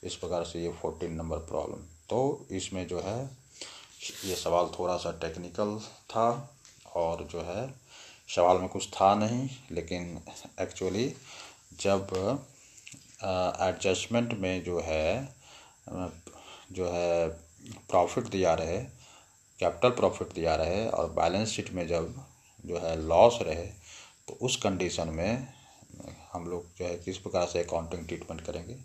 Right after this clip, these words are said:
ये हम लोग जो है आज के इस ऑडियो के माध्यम से जाने।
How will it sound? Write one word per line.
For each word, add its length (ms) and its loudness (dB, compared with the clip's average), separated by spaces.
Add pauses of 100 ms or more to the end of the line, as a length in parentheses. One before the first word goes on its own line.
(460)
ये 160 -6
हम 180 -6
लोग 180 -4
जो 120 -6
है 240 -8 (520)
आज 300 -2 (400)
के 60 -6
इस 280 -4
ऑडियो 320 -2
के 140 -6
माध्यम 360 -4
से 240 -8
जाने। 540 -8